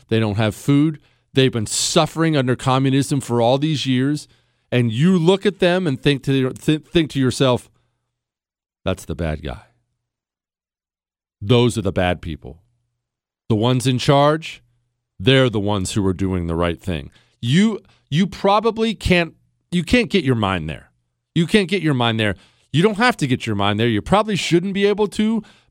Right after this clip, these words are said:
but you dang sure have to remember this. You dang sure have to remember this. Your American politicians, all the people who run the modern Democratic Party, they look at Cuba right now, and they're rooting for the other team.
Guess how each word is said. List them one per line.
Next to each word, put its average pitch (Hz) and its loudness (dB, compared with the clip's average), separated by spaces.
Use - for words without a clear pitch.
but 139 -2
you 120 -4
dang 147 2
sure 196 -2
have 175 -2
to 185 -4
remember 170 0
this. 147 -4
You 113 0
dang 156 2
sure 175 0
have 165 2
to 170 2
remember 170 2
this. 92 -4
Your 151 4
American 175 2
politicians, 175 -2
all 208 4
the 196 2
people 196 0
who 185 2
run 180 2
the 165 -2
modern 165 2
Democratic 170 0
Party, 180 0
they 143 4
look 196 0
at 147 -4
Cuba 180 0
right 190 2
now, 208 0
and 104 0
they're 151 4
rooting 143 0
for 101 -4
the 87 -2
other 120 0
team. 87 -2